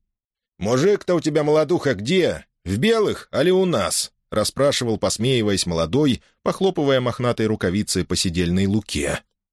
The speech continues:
«Его у меня ещё в восемнадцатом году под Маньчжурией убили». Поговорив с Дашуткой, партизаны принялись совещаться. В это время над падью, ярко освещённой солнцем,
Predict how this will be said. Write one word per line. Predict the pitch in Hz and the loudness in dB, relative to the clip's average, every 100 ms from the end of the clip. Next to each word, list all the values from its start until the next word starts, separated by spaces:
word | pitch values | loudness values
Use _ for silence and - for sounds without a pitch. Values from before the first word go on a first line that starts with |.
| _ _ _ | _ _ _
«Его | 123 160 185 185 | -4 0 0 0
у | |
меня | 180 180 | 2 2
ещё | 175 - | 2 0
в | 165 | 0
восемнадцатом | 170 175 180 175 - 170 | 0 2 2 0 -2 -2
году | 170 175 185 | 0 0 0
под | 156 139 | 0 0
Маньчжурией | 160 165 151 185 156 113 110 | 0 0 0 2 2 2 2
убили». | 113 107 101 78 73 - _ _ _ _ _ _ _ _ | 0 0 0 0 -4 -8 _ _ _ _ _ _ _ _
Поговорив | 143 160 196 170 | -2 0 0 0
с | |
Дашуткой, | 135 156 - 185 - 143 117 80 - _ | -2 -2 0 -2 0 0 0 -4 -10 _
партизаны | - - 127 143 127 | -4 0 2 2 0
принялись | - 101 104 104 | 0 2 2 2
совещаться. | - 98 - - 131 - - - - _ _ _ _ | 0 0 0 -2 -4 -4 -4 -6 -8 _ _ _ _
В | - | -10
это | 67 73 | -8 -4
время | 76 120 110 | 0 2 2
над | 95 90 | 0 -4
падью, | - 117 131 95 98 82 | 0 0 0 0 -2 -2
ярко | 69 90 85 80 | -2 -2 -2 -2
освещённой | - 85 - 87 85 | -2 -4 -2 -2 -2
солнцем, | 85 - 82 82 - 73 | -2 -2 -2 -2 -4 -6